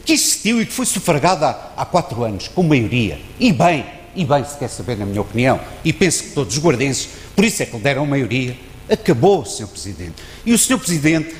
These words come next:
tem que olhar e verificar que esse projeto terminou. Há um novo projeto,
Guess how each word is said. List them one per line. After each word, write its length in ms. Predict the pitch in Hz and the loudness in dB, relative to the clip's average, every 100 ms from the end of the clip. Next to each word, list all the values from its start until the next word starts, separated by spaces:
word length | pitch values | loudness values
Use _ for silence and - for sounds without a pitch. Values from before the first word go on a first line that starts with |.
| - - | -18 -4
tem 140 | - 202 | 0 2
que 120 | - | 2
olhar 800 | 160 147 185 190 185 - - - | 2 4 4 4 0 -10 -18 -10
e 400 | 196 196 196 185 - - | 0 0 0 -4 -10 -6
verificar 920 | 147 208 - 175 175 156 147 139 - | 0 0 0 -2 2 2 2 -4 -4
que 80 | 185 | 0
esse 160 | - | 0
projeto 680 | - 143 135 151 139 - 127 - - - - - - | -2 -6 0 0 0 -6 -14 -14 -20 -20 -20 -20 -4
terminou. 460 | - 151 127 104 73 - - - - - - | 2 4 4 0 -4 -10 -18 -20 -20 -4 2
Há 100 | 165 | 4
um 120 | 156 | 4
novo 200 | 220 - | 2 0
projeto, 520 | 156 127 127 127 - | -6 -4 0 0 -2